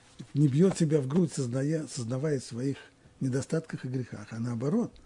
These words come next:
перечисляет, что всё он сделал точно, как требуется. «Я устранил посвящённый из дома и также передал левиту и пришельцу, как ты повелел мне. Я не нарушил твоих заповедей и ничего не забыл».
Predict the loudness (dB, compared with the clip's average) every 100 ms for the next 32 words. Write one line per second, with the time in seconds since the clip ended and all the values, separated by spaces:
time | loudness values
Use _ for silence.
0 | -20 _ _ -2 0 0 -2 0 0 -2
1 | -6 -8 0 2 2 2 0 0 -2 -6
2 | -4 -4 -4 -6 -2 -2 -2 -8 -18 -20
3 | _ _ _ _ _ _ _ _ _ _
4 | _ _ _ _ _ _ _ _ _ -12
5 | -4 4 6 6 6 8 6 6 2 0
6 | 0 2 2 4 4 2 2 0 0 0
7 | 0 2 4 2 2 -2 0 0 0 -8
8 | -16 _ -20 -8 -2 4 4 6 4 4
9 | 0 -2 _ -20 -20 -8 6 12 12 12
10 | 12 10 6 6 6 4 -4 -10 -14 -14
11 | -16 _ _ _ 0 4 6 6 6 6
12 | 4 2 0 -4